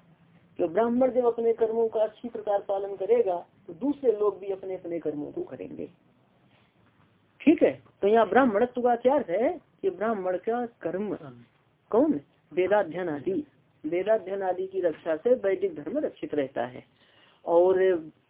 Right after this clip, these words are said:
ब्राह्मण के लिए ही नहीं, त्रैवर्णिक के लिए वेदाध्ययन का विधान है। स्वाध्यायो अध्येतव्या नित्य विधि है। जैसे संध्योपासन न करने से क्या होता है कि पातित्य आ जाता है,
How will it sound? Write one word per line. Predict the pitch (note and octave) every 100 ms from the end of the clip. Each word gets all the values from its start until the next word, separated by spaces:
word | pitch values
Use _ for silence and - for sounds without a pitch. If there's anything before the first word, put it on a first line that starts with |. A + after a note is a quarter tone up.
| D#3+
ब्राह्मण | F#3+ G#3+ A3 B3
के | B3 B3+
लिए | B3 B3
ही | A3+ A3
नहीं, | G#3+ G#3+
त्रैवर्णिक | A#3 G#3 G#3 G#3 A3 C4 -
के | C#4+
लिए | C4+ C#4
वेदाध्ययन | B3 A#3 A#3+ F#3 G3+
का | G3+
विधान | F3+ D3 D#3 F3
है। | A#2 G#2 _ _ _ _ _ _ G3
स्वाध्यायो | G#3+ G#3+ F#3 G#3 A3+
अध्येतव्या | G#3+ F3 G3 G3+ F#3 G#3
नित्य | G3 A3+ - G3
विधि | F3 F3+ D3+
है। | B2+ C#3
जैसे | F#3 G3
संध्योपासन | G3 G3 G3 A3+ A3 G3+ A3 G#3+ G#3+
न |
करने | G#3+ G#3 G3+ G3+
से | G3+
क्या | F#3+ G#3
होता | G#3 E3 F3+ F3+
है | F3
कि | F3 E3+ -
पातित्य | F3 F3 A3+ - G3+
आ | G3
जाता | F#3+ E3 D#3
है, | C#3 C4